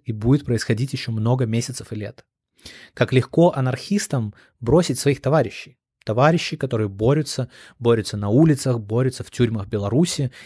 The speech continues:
И я не говорю об Украине в данном случае, именно в Беларуси,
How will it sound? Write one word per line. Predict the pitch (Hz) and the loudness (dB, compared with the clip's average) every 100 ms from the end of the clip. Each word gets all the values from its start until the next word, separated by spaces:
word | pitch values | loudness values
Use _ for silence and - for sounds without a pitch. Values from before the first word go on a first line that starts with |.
| - - | -14 -6
И | |
я | 117 117 127 | -2 2 2
не | |
говорю | 110 120 151 | 2 4 6
об | 113 | 4
Украине | 107 - 110 175 113 | -2 -2 2 4 2
в | |
данном | 95 95 | -2 -6
случае, | - 101 - 110 | -8 -10 -10 -10
именно | 117 117 101 | -4 -2 0
в | |
Беларуси, | 101 107 117 196 - | 0 2 2 0 -4